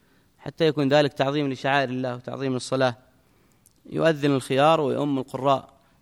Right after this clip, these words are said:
الفقهاء. وكان في أول الإسلام القراء هم الفقهاء، كما قيل في بئر معونة: "قتل فيها سبعين من القراء"،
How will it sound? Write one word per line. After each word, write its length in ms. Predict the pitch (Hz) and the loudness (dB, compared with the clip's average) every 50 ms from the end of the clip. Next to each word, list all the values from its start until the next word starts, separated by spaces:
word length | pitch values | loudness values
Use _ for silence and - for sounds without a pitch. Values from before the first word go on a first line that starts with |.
| _ _ | _ _
الفقهاء. 680 | 131 - - 131 - 135 131 139 139 131 - - - _ _ _ _ _ _ _ _ _ _ _ _ _ _ _ _ _ _ _ _ _ _ _ _ _ _ _ _ - - - _ _ _ _ _ _ _ _ _ _ _ _ _ _ _ _ _ _ _ _ _ _ | -12 -10 -10 -6 -4 -2 2 4 4 2 2 -2 -10 _ _ _ _ _ _ _ _ _ _ _ _ _ _ _ _ _ _ _ _ _ _ _ _ _ _ _ _ -20 -20 -20 _ _ _ _ _ _ _ _ _ _ _ _ _ _ _ _ _ _ _ _ _ _
وكان 300 | 127 - - 160 151 151 | -12 -4 -2 -2 0 0
في 120 | 135 143 143 | -2 -2 -2
أول 180 | 147 151 143 | -2 -2 -2
الإسلام 440 | 135 135 120 139 143 151 160 160 147 | -4 -6 -8 -8 -6 -6 -6 -6 -8
القراء 460 | 147 147 - 156 151 156 170 170 156 | -10 -12 -10 -10 -8 -6 -6 -6 -6
هم 180 | 170 185 196 180 | -6 -6 -6 -6
الفقهاء، 440 | 151 131 139 - - 131 127 - - _ _ _ _ _ _ _ _ _ _ _ _ - | -6 -6 -8 -8 -6 -6 -6 -8 -8 _ _ _ _ _ _ _ _ _ _ _ _ -8
كما 220 | - 147 147 147 | -4 0 0 0
قيل 340 | 139 - 156 147 139 131 - - _ _ _ _ _ _ _ _ | 0 0 0 0 0 0 -2 -6 _ _ _ _ _ _ _ _
في 140 | _ 139 135 | _ -10 -6
بئر 220 | 127 139 135 131 127 | -4 -4 -4 -2 -2
معونة: 400 | 131 127 127 143 147 147 143 135 | -4 -2 -2 -2 -2 -2 -4 -4
"قتل 380 | - 147 143 147 143 135 135 | -6 -6 -4 -4 -2 -2 -2
فيها 140 | 135 139 135 | -2 -2 -4
سبعين 380 | 120 135 131 120 131 143 139 131 | -2 -4 -4 -4 -2 -2 -2 -2
من 60 | 127 | -4
القراء"، 440 | 123 - 123 123 131 131 127 131 | -6 -8 -8 -4 -4 -4 -4 -4